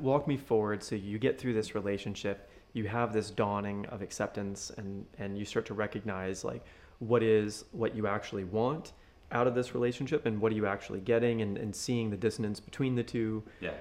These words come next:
Speaker 1: And then you said this started to enter your business life, and you were coaching, teaching, acting.
Speaker 2: I was, I, I had a company and I was acting. That was phase two. It's like, so I had a traditional job. I was coach-, I was coaching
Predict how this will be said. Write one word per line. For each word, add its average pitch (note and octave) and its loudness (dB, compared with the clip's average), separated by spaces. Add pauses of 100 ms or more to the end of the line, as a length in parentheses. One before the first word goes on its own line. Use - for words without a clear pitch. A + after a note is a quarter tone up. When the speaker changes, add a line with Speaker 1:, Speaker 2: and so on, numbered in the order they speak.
(120)
Speaker 1:
And A2+ 2
then A2 4
you A2 2
said G#2 -4
this A2+ -6
started C3+ 4
to A#2+ 4
enter B2 0
your G#2+ 0
business A#2+ 2
life, - -4
and A2 -4
you G#2+ 0
were G#2 2 (320)
coaching, B2+ 2
teaching, A2 -4 (100)
acting. F3 -4 (1000)
Speaker 2:
I A#2 10
was, G2+ 8
I, G2 6 (240)
I F2+ 0
had A#2+ 0
a F#2+ 2
company F#2+ -2 (120)
and F2 -2
I E2+ 2
was E2 -2
acting. E2+ -2 (580)
That F2+ 2
was F2 0
phase E2 0
two. D2+ -2
It's E2 -6
like, F2 0
so E2+ 2
I E2 2
had G2 -2
a G2 -2
traditional F2+ -4
job. E2+ 0
I - 4
was E2+ -2
coach-, - -2
I F#2 0
was F2+ 0
coaching B2+ -2